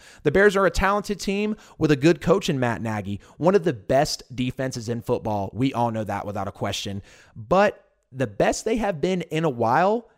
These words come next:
they do not need to let this go to waste with garbage quarterback play from Mitchell Trubisky.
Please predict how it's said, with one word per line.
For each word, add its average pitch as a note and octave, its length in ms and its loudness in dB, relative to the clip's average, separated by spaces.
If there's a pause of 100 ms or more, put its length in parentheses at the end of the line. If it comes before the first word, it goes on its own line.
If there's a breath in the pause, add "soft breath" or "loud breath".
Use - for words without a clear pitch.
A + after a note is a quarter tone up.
(120)
they A#2 160 -4
do A#2+ 240 2
not C3 180 0
need A#2+ 120 -6
to A2+ 80 -4
let G#2+ 200 -4
this G#2+ 160 -8
go G#2 120 -4
to F#2+ 60 -4
waste F#2+ 280 -6
with F2+ 120 -14
garbage F#2+ 360 -4
quarterback F2+ 400 -8
play F2+ 200 -10
from F2+ 180 -12
Mitchell F2 240 -12
Trubisky. E2 560 -12